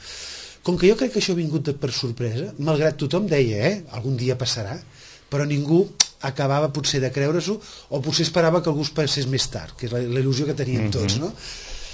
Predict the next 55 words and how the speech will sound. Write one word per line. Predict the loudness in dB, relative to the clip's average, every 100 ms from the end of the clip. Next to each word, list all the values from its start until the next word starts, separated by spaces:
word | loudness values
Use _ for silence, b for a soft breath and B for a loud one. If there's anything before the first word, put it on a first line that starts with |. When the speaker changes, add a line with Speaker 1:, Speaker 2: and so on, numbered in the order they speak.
| B -2
Speaker 1:
Això | 2 4
ha | 4
vingut | 6 6
en | 6 4
un | 2
moment, | 2 0 0
doncs, | -2 -4
complicat | -6 -4 -2 -2 -2
i | -2
difícil, | -2 0 0 -2 -4 -10 -20 -10
eh, | -4 -4 -4
en | -4
el | -2
que, | -2
a | -2
més, | 0 0
l'Ajuntament | 0 0 -2 -2
ha | -2
fet | -4 -6
un |
esforç | -6 -6 -6 -4
important. | -6 -2 0
Speaker 2:
I | 2
el | 2
que | 2
està | 6
clar | 6
és | 8
que |
ara | 8
hi | 6
som, | 4 0
no? | -4 -4 -8 -20 -18 -8
Speaker 1:
Hi | -6
som, | -4
hi | -6
som, | -8 -12 -14
i |
tant | -14 -12
que |
hi | -14
som. | -14 -20 -20 -10
Hi | -4
som, | -2
però, | 0 0 -2 B B B
eh, | -4 4
jo | 6
el | 8
que | 8
vull | 6
transmetre | 4 2 2 2 4 4
és, | 2
escolti, | 0 -4 -2 -4 -6 B B -6
eh, | -6
a, | -6 -6